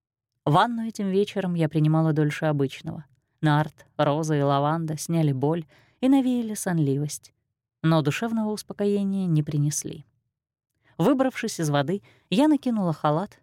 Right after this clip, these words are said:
и прошла в спальню. И первое, что увидела, Ринд, стоящую на коленях у стены. Не замечая меня, девушка что-то сосредоточенно делала, и я, приблизившись на цыпочках,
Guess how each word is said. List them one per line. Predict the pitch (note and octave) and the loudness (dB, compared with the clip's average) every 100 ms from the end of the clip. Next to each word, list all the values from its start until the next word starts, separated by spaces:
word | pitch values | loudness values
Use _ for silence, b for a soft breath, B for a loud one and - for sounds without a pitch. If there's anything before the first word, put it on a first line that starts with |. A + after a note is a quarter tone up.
| _ _ - | _ _ -2
и | D4 | 0
прошла | C4 - G3 | 0 -2 -8
в | - | -8
спальню. | - C#3+ C3+ C#3+ D3 _ _ _ _ _ - | -6 -4 -4 -6 -10 _ _ _ _ _ 0
И | D3+ | 2
первое, | D#3+ C#3+ C3+ | 4 2 0
что | B2+ C#3+ | -2 0
увидела, | C3+ C#3+ E3+ G3+ G#3 _ _ _ - | 2 2 2 0 -2 _ _ _ -2
Ринд, | G3 G#3+ G#3+ - _ _ | 2 2 0 -8 _ _
стоящую | - F3+ B3+ E4 D#4 | -4 2 2 2 4
на | D4 | 4
коленях | C#4+ A#3+ A#3 A#3+ A3+ | 2 0 -2 -4 -6
у | |
стены. | - - G3 C#3 - _ _ _ _ _ _ _ - | -6 -6 -2 -2 -6 _ _ _ _ _ _ _ -2
Не | E3 D3+ | 2 2
замечая | C3+ C3 F3+ G3 | 2 -2 0 0
меня, | G3+ G#3 G#3 _ _ _ D#3+ | 0 -2 -4 _ _ _ 2
девушка | B3 E4 - D4 | 2 2 -2 -6
что-то | - D4+ D4+ | -4 -2 -2
сосредоточенно | - C4+ C4+ B3+ G#3+ - C4 - F3 | -4 -4 -2 0 0 -2 -6 -2 0
делала, | C#3 D#3+ A#3 A#3 A#3 b b b b - | 2 2 2 0 -2 b b b b -2
и | D3+ | 0
я, | B2+ D#3 B3 _ - | 2 0 -2 _ -2
приблизившись | F#3 E3+ F3+ E3+ - D#3+ | 0 2 0 -2 -4 -2
на | D3+ | -2
цыпочках, | D3 G#3 D3 - G#3+ | 0 -4 -6 -8 -12